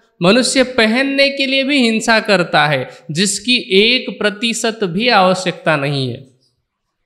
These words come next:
मनुष्य को पहनने के लिए जिन वस्त्रों की आवश्यकता होती है उनकी पूर्ति कपास से हो जाती है,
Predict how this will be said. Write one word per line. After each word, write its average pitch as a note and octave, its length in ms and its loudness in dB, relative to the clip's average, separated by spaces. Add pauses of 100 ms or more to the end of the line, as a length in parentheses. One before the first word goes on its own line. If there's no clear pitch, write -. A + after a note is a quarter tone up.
(440)
मनुष्य F3+ 360 4
को G3 160 0
पहनने E3+ 460 0
के F#3 160 -4
लिए F#3 160 2
जिन F3 240 2
वस्त्रों F3+ 480 2
की F#3 120 -4
आवश्यकता E3+ 580 0
होती E3 380 -2
है F3 300 -8 (240)
उनकी F3+ 420 2
पूर्ति F#3+ 560 2 (1040)
कपास F#3+ 500 0
से G3 100 -6
हो D#3+ 180 -4
जाती D3+ 400 -4
है, B2 340 -14